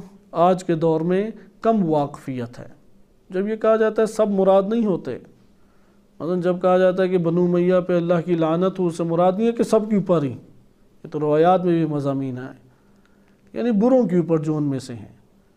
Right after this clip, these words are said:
اس لیے جب تشیع میں کہا جاتا ہے اس کا یہ مطلب نہیں ہے کوئی ہے ہی نہیں، نہیں، اس موضوع سے واقفیت کم ہے کیونکہ اس کا بیان کم ہے۔ شرک عظیم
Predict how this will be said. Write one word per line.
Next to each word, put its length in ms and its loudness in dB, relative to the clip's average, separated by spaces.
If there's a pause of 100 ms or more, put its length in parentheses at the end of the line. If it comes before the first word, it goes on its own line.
(320)
اس 140 -14
لیے 180 0
جب 200 0
تشیع 380 -4
میں 120 -2
کہا 160 2
جاتا 220 0
ہے 40 2
اس 80 -6
کا 80 -2
یہ 80 2
مطلب 280 0
نہیں 140 -4
ہے 40 -6
کوئی 200 0
ہے 140 2
ہی 60 4
نہیں، 200 -2 (440)
نہیں، 240 0
اس 240 -6
موضوع 480 0
سے 140 -2
واقفیت 800 -2 (320)
کم 260 -4
ہے 200 0
کیونکہ 300 -4
اس 100 -8
کا 120 -8
بیان 560 -2
کم 260 -8
ہے۔ 280 -18 (920)
شرک 640 -4 (640)
عظیم 640 -2